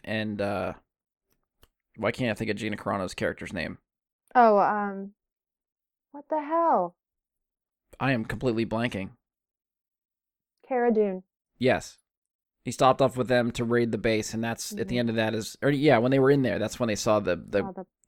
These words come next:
Speaker 2: pickled people.
Speaker 1: people in the, in the tubes. I'm a, I guess we could assume those are clones. That's my best guess.
Speaker 2: Mm-hmm.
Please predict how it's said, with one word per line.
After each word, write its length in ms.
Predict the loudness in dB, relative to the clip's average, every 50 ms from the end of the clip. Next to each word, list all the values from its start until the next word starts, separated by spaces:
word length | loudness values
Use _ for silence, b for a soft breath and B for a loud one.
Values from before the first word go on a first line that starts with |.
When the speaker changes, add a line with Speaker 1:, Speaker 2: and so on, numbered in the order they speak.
| _ -20 _
Speaker 2:
pickled 360 | -14 -12 -8 -6 -6 -6 -8 -10 _ _
people. 120 | -8 -4 0 2 2
Speaker 1:
people 260 | 4 6 8 8 8
in 100 | 8 8 6
the, 180 | 4 4 2
in 120 | 0 2 2
the 80 | 0
tubes. 640 | 0 0 0 2 4 4 2 2 -2 -8 -12 -16 -18 _ _ _ _ _ _ _ _ _ _ _ _
I'm 200 | -2 0 2 2
a, 80 | 0 0 -2
I 120 | -4 -4
guess 300 | 0 2 2 2 2 2
we 100 | 0 0
could 180 | 2 2 2 2
assume 440 | 2 2 2 2 2 2 2 4 6
those 240 | 6 6 6 6
are 80 | 2 0
clones. 560 | -2 2 4 6 6 6 6 4 2 2 2
That's 240 | 2 2 2 0 0
my 240 | 2 2 2 2 0 -4 -12 _ _ _ _ _ _ _ _ _ _ _ _ _ _ _ _ _
best 320 | 2 2 2 2 -2 -4 0
guess. 480 | 4 6 6 6 4 0 -6 -10 -12 -16 _ _ _ _ _ _ -20
Speaker 2:
Mm-hmm. 280 | -20 _ _ -20 -20